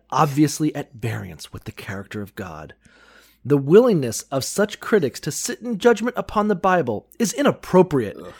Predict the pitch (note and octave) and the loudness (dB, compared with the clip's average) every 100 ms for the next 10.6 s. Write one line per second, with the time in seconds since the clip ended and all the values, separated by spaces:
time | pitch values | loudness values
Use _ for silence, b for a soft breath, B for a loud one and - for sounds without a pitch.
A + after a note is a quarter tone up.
0 | B B E3+ D3+ C3+ D#3 - D3 D3+ - | B B 0 0 2 0 0 2 2 2
1 | C#3 B2+ A#2+ - A#2+ A2+ A#2+ - C#3+ C3+ | -4 -4 -6 -10 -8 -6 -8 -4 -2 -2
2 | - D3+ B2+ A2 A2 F#2 F#2+ - A#2+ G#2 | -2 -6 -6 -10 -10 -10 -12 -8 -8 -8
3 | A2 A2 G#2 G2+ - G2 F#2 E2 - - | -10 -10 -10 -8 -6 -8 -8 -14 -16 -20
4 | b b b b b b b - - A3 | b b b b b b b -10 0 0
5 | A3 F3 - C#3+ C3 B2+ - _ E3 - | 2 -2 0 -2 -2 -6 -8 _ -2 -2
6 | - _ - G3 G3+ G#3+ - A2+ - A2 | -10 _ -4 -2 -2 -4 -4 -6 -10 -14
7 | - B B F#3+ G3+ A3 C4 A#3+ B3+ A#3+ | -14 B B -4 -2 0 0 4 4 4
8 | A3 A3+ - C#4+ - - D#4 - - G#2+ | 2 -4 -4 -8 -6 -4 -4 -4 -6 -8
9 | G2 C3+ F#3 F3+ F#3+ F#3+ G3+ G#3 - E3 | -6 -4 -4 -4 -2 0 0 -2 -4 -2
10 | F3+ - E3+ C3 G#2+ | -4 0 -2 0 -8